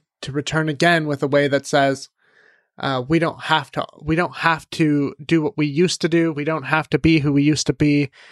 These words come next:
We have the power to change. We're always changing." And that grief matters.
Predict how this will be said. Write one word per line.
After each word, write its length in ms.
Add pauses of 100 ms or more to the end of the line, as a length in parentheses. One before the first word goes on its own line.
(140)
We 100
have 220
the 80
power 300
to 80
change. 600 (340)
We're 140
always 400
changing." 520 (960)
And 240
that 260 (180)
grief 420
matters. 640